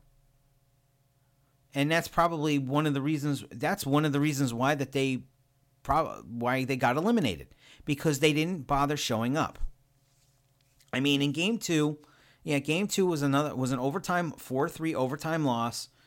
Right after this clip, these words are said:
They played well. Halak played great, but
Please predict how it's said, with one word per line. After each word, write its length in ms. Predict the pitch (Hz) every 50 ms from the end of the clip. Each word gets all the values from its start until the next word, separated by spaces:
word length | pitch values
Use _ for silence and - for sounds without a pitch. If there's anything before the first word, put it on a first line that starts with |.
| _ _ _ -
They 180 | 165 170 208 214
played 320 | - - 180 160 151 117
well. 440 | 98 104 101 98 95 98 101 - _ _ _ _ _ - _ _ _ _ _ _ _ _ _ _ _ _ _ _ -
Halak 340 | 127 127 143 160 214 220 -
played 320 | - - 160 139 127 110
great, 380 | - 120 120 110 110 120 - - - _ _ _ _ _ _ _ _ _ _ _ _ _ _ _ _ -
but 320 | 147 147 147 143 - -